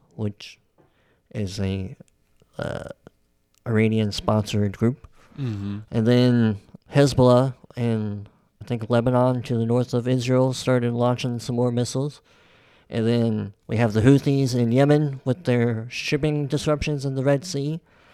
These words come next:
Speaker 1: And then we also have attacks on some bases in Syria and Iraq, I believe.
Speaker 2: Yeah, I just saw that
Speaker 1: Yeah.
Speaker 2: about Iraq.
Speaker 1: Mm-hmm. So this guy thinks it's pretty much all been planned out,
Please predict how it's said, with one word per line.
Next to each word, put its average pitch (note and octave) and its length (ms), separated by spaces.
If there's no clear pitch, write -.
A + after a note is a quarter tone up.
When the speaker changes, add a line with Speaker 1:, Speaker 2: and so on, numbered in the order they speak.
Speaker 1:
And A#2 80
then A#2 60
we A#2+ 120
also B2+ 320
have B2+ 300
attacks B2+ 460
on A2+ 320
some G#2+ 280
bases B2+ 480
in G#2 240
Syria C3+ 680
and G#2+ 360
Iraq, A#2 380
I C3 80
believe. D3 420
Speaker 2:
Yeah, A#2+ 260
I G#2+ 160
just A#2 240
saw A2+ 200
that F#2+ 320
Speaker 1:
Yeah. C3 120
Speaker 2:
about G2+ 200
Iraq. G2+ 480
Speaker 1:
Mm-hmm. A#2 360
So B2 160
this F3+ 200
guy D#3 200
thinks D#3 360
it's B2+ 240
pretty D#3+ 240
much D3 180
all C#3+ 220
been C3+ 220
planned C#3 360
out, C3+ 400